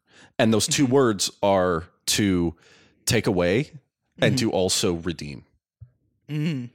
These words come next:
Speaker 2: Yeah.
Speaker 1: So, like, there's, there's a bunch of definitions for each of the words, but, like, in their parallel,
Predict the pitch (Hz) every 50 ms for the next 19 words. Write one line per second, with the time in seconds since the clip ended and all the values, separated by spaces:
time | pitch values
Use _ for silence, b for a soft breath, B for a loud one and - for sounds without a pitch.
0 | _ _ _ _ - - 123 131 135 123 - - 123 107 95 85 73 - - 127
1 | 110 98 - - 127 120 113 - 135 131 117 127 101 - 120 127 131 - 151 113
2 | 127 123 - 123 107 107 - 120 110 - - 104 95 - 101 92 90 90 90 -
3 | 120 - - - 101 95 90 85 - - B B B B B B B - 113 123
4 | 123 127 120 113 - - 110 107 107 101 92 85 78 73 73 85